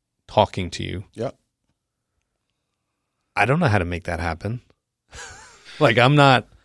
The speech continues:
Speaker 1: God. I don't tell God what to do,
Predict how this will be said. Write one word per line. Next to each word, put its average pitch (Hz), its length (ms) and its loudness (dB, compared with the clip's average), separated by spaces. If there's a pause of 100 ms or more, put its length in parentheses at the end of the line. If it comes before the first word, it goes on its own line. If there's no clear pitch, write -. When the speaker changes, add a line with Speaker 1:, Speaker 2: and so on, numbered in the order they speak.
(960)
Speaker 1:
God. 110 460 6
I 107 80 6
don't 123 200 4
tell 127 180 6
God 113 280 4
what 107 140 0
to 104 100 -2
do, 104 480 2